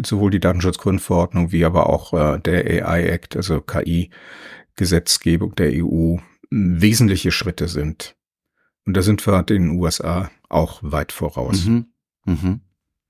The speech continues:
Speaker 1: Und ich
Speaker 2: Jetzt aber jetzt
Speaker 1: lehne mich
Speaker 2: creepy, du hast gesagt.
Speaker 1: <laughs> Creepy.
Speaker 2: Du hast gesagt, oder du wolltest dich noch festlegen, was wolltest du noch sagen?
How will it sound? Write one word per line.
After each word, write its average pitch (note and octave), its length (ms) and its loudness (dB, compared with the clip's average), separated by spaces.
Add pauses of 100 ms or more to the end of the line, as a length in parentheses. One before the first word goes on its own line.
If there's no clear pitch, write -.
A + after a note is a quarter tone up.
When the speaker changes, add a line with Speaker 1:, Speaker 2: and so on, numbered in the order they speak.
(540)
Speaker 1:
Und A#2+ 120 2
ich A#2 60 6
Speaker 2:
Jetzt A2+ 140 0
aber C3 160 4
jetzt B2+ 160 6
Speaker 1:
lehne C3+ 80 4
mich C#3 160 4
Speaker 2:
creepy, - 140 0
du F#2 100 -2
hast A2+ 180 -4
gesagt. A#2 520 -2 (100)
Speaker 1:
<laughs> - 240 0
Creepy. A#2 480 2 (1200)
Speaker 2:
Du B2+ 140 0
hast A2 200 -4
gesagt, G#2 400 -6
oder A2+ 180 2
du A#2+ 180 -4
wolltest D3 240 2
dich D#3 120 -4
noch C#3 100 0
festlegen, E2 420 -2
was F#2 140 -4
wolltest G2 200 -6
du G2 40 -6
noch F#2 80 -6
sagen? D2 400 -10